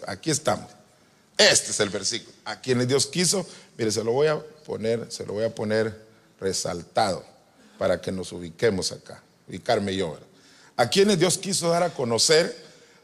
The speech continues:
cuáles son las riquezas de la gloria de este misterio entre los gentiles, que es Cristo en vosotros, la esperanza de gloria. Entonces ya dijimos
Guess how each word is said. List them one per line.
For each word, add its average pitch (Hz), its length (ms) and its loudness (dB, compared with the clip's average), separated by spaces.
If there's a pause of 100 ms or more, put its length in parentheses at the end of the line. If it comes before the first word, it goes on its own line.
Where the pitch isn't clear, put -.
cuáles 143 280 4
son 151 120 2
las 143 120 4
riquezas 139 460 2
de 113 80 4
la 101 120 4
gloria 131 400 2 (140)
de 101 220 2
este 120 260 2
misterio 104 560 0
entre 104 240 -4
los 98 140 -2
gentiles, 98 560 -2 (420)
que - 140 0
es - 240 2
Cristo 196 320 2
en 220 60 2
vosotros, 135 680 0 (280)
la 104 160 2
esperanza 95 800 4
de 90 140 2
gloria. 135 420 2
Entonces 110 360 -4
ya 143 160 2
dijimos 185 420 0